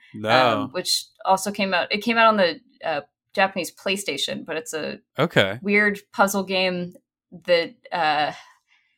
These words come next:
Speaker 2: there's gotta be a name for this, but I always just have to end up describing it, and everyone, everyone knows what I'm talking about, but I wish there was a quicker way to do it. But, you know, you're on a grid, and you move your character, and there's a,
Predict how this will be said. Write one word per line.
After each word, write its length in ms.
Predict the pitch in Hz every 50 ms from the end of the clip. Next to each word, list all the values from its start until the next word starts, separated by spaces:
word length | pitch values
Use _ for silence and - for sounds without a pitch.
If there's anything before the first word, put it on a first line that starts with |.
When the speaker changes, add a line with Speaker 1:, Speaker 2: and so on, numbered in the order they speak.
| _ _ _ _ _ _ _ _ _ _ _ _ _ _ _ -
Speaker 2:
there's 160 | 233 240 240
gotta 200 | - 285 403 466
be 100 | 440 349
a 40 | 226
name 220 | 165 - - - 180
for 200 | - - 233 220
this, 240 | 226 240 240 240 -
but 140 | - 196
I 60 | 185 185
always 240 | 196 214 214 208
just 160 | - 214 - -
have 160 | 214 196 -
to 120 | 208 175
end 140 | 151 170 165
up 100 | 180 175
describing 540 | - 175 - - - 156 156 156 156 185 190
it, 80 | 190
and 100 | 175 156
everyone, 440 | 156 147 165 160 160 160 156 151 151 - _ -
everyone 280 | 240 247 302 294 262
knows 180 | 240 247 254 240
what 80 | 247
I'm 80 | 226 190
talking 340 | 196 220 165 180 - 190 165
about, 200 | 147 139 135 135
but 100 | - 156
I 60 | 156
wish 180 | 156 185 190 -
there 80 | 202 190
was 80 | 170
a 80 | 156 143
quicker 400 | - - - 202 185 - 180 160
way 380 | 156 151 151 151 151 156 _ _ -
to 160 | - 180 147
do 180 | - - 165
it. 160 | 151 151 - -
But, 180 | 170 160 - _
you 100 | - 202
know, 160 | 202 156 151 147 _ _
you're 260 | - 190 202 196 190 170
on 140 | 185 208 233
a 40 | 240
grid, 500 | 214 202 190 190 175 160 156 160 160 202 _ _ _ _ _ _ -
and 240 | - 180 175 156 160
you 140 | 190 208 220
move 280 | 202 202 208 202 196 - - - _
your 340 | 170 175 180 190 190 190 190
character, 680 | 190 - 220 190 185 170 175 - - 180 170 160 160
and 260 | 151 - - 160 156 -
there's 400 | - 165 160 156 - - - _ _ _ - -
a, 140 | 160 165